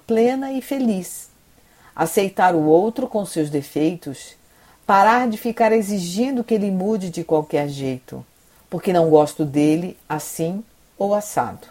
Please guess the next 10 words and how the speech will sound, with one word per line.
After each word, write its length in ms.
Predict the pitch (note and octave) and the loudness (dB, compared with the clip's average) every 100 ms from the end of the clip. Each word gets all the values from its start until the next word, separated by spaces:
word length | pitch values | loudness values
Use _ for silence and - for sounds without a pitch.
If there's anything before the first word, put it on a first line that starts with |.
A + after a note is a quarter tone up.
| _ _ _ _ _ _ _ _ - - | _ _ _ _ _ _ _ _ -20 -10
Como 260 | - F3 E3+ | 2 4 4
dizia 680 | D#3+ E3+ D3 G3 A3 E3 - - | 2 0 0 0 2 2 0 -4
Humberto 540 | D#3+ D#3 D#3 - - | -2 4 4 4 -6
Maturana, 760 | C#3 C3 - C#3+ D3+ F#3+ C#3 B2+ _ _ _ _ | -6 -4 -4 -2 -2 -2 -8 -14 _ _ _ _
aceitar 600 | D3 - D#3 D3 B2+ C#3+ | -6 -2 -4 -2 -4 -4
o 80 | C#3+ | 0
outro 440 | D3+ F#3 A#3 C4 | 0 0 -2 -8
como 260 | - B3 A3+ | -2 0 2
ele 200 | A3+ A3 | 2 2
é 260 | D#3+ D3 | 2 0